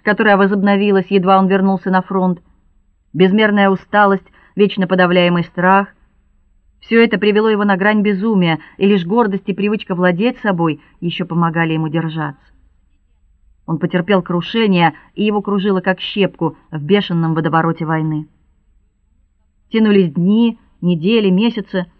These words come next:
Уинтерборн жил точно в бреду. Что бы он ни увидел, что бы ни услышал, в мозгу отдавалось одно: смерть,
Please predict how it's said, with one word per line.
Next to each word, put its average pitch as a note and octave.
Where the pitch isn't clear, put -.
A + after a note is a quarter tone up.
Уинтерборн G3
жил A3+
точно G#3+
в F#3+
бреду. F3
Что -
бы C4+
он C4+
ни C4
увидел, F3+
что -
бы A3+
ни A3+
услышал, E3+
в -
мозгу G3
отдавалось G3
одно: F3
смерть, F#3